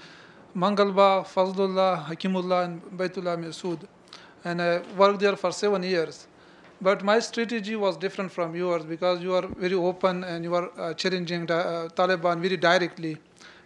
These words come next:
And I was very indirect because I was from Fata and I was among the Taliban, so, and, and, uh, who were ruling the area. So this is why I, they, I have been alive so far.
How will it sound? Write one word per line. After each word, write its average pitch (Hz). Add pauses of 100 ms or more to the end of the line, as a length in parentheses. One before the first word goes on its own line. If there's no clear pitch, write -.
And 180 (120)
I 208
was 196
very 214
indirect 170
because 180
I 180
was 180
from 170
Fata 180
and 160
I 160
was 160
among 165
the 160
Taliban, 175
so, 160 (640)
and, 175
and, 185
uh, 214 (160)
who 185
were 185
ruling 175
the 165
area. 175
So 180
this 208
is 190
why 196
I, 185 (240)
they, 196 (140)
I 180
have 180
been 190 (280)
alive 175
so 175
far. 165